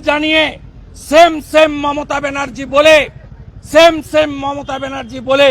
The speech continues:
আমরা হাউসের বাইরে আসব এবং উনাকে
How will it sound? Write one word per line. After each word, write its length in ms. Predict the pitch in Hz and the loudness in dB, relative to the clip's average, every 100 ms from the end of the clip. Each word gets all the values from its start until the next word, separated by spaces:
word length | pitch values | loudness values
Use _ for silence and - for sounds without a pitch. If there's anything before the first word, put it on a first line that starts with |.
| 233 - - - - 240 | 0 -8 -20 -18 0 0
আমরা 240 | 294 311 302 247 - - - - | 2 4 2 2 -8 -20 -20 -4
হাউসের 560 | 226 294 277 302 339 339 - _ - - - - - 226 | 0 0 0 4 4 4 -2 _ -20 -20 -20 -20 -8 0
বাইরে 340 | 269 302 302 294 285 | 2 2 0 0 0
আসব 220 | 240 311 339 339 - - - _ - | 0 4 4 4 -2 -20 -20 _ -10
এবং 260 | 247 285 294 294 262 | -4 -2 -2 -4 -4
উনাকে 420 | 285 277 302 | 0 0 2